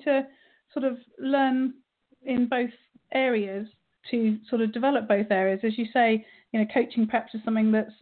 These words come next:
that's not spoken about or potentially used as much in communities, and there's a lot of that happens in organisations. Um, I suppose strengths, it's probably a bit more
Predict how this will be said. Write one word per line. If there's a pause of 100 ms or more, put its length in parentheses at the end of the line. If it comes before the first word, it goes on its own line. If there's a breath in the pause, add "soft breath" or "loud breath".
that's
not
spoken
about
or
potentially
used
as
much
in
communities,
and
there's
a
lot (120)
of
that (120)
happens
in
organisations. (460 loud breath)
Um, (400 soft breath)
I
suppose
strengths,
it's
probably
a
bit
more